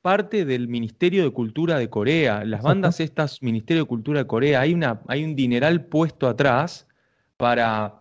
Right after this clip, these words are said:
Speaker 1: algunos lo considerarían soft power, digamos, una forma de influir, de, de crear como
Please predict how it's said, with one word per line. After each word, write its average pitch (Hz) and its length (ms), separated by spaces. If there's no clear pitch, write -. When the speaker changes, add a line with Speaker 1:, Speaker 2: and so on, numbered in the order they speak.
Speaker 1:
algunos 147 480
lo 147 120
considerarían 120 800
soft 127 220
power, 160 560
digamos, 123 360
una 123 140
forma 131 340
de 110 80
influir, 120 560
de, 113 140
de 110 180
crear 123 380
como 104 560